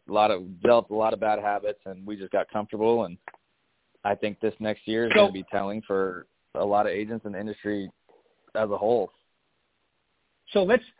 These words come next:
Speaker 2: let's do this for them so the people listening, uh, now and later can get an understanding. So let's just use fifty million.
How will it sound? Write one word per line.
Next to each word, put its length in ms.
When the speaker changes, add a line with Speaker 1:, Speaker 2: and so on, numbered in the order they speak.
Speaker 2:
let's 200
do 120
this 180
for 80
them 220
so 100
the 60
people 200
listening, 440
uh, 160
now 380
and 120
later 240
can 220
get 140
an 80
understanding. 320
So 180
let's 140
just 140
use 260
fifty 260
million. 440